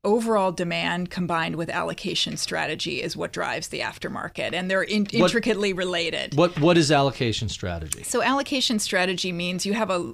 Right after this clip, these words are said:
Speaker 1: a list of, let's say, a hundred and fifty accounts that have come into an I P O,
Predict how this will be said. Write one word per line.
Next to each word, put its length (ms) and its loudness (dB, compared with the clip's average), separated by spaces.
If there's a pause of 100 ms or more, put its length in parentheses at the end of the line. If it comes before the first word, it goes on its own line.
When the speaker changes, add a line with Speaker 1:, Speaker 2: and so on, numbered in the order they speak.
Speaker 1:
a 80 2
list 340 0
of, 80 -2
let's 180 0
say, 100 0
a 40 0
hundred 280 0
and 60 -4
fifty 300 -4
accounts 440 -4
that 80 -6
have 100 -4
come 240 -4
into 320 -4
an 80 -4
I 160 -2
P 260 -2
O, 260 0